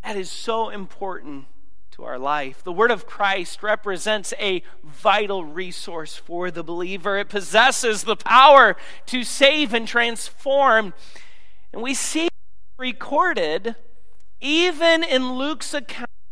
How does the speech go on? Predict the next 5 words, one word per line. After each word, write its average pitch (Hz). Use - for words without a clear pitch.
of -
the 214
gospel, 190
chapter 214
twenty-four. -